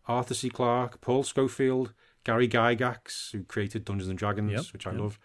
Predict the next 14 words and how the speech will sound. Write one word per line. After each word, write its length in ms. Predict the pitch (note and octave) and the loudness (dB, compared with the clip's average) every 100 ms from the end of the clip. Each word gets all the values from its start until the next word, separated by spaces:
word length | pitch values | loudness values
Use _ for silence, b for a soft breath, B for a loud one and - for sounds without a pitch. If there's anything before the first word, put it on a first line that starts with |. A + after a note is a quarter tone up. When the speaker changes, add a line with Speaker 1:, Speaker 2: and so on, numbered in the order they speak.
| b | b
Speaker 2:
Mm-hmm. 160 | G2 A2+ | -4 -2
Speaker 1:
uh, 60 | G#2 | 2
Charlton 360 | - D3 C3+ | 6 6 6
Heston, 440 | C3+ D3+ - C#3+ A#2+ b b b | 2 2 0 -2 -2 b b b
Richard 220 | C#3+ - B2+ | -4 0 2
Widmark, 460 | C#3+ C#3+ C#3 C#3 | 2 4 4 2
Sidney 320 | - D#3+ D3 | 0 -2 -2
Pollack, 460 | C3+ C#3+ C#3+ C#3 - - _ | 2 4 4 2 -8 -20 _
George 260 | - C#3 - | 0 0 2
Carlin, 440 | C3 B2 B2 B2 | 2 4 4 4
Bo 160 | A#2+ D#3+ | 6 6
Diddley, 420 | D3 C#3 C#3+ A2+ b b b | 6 2 2 0 b b b
Sid 200 | - F3 | -4 -2
Charisse, 500 | - C3+ C#3+ - | 0 2 0 -2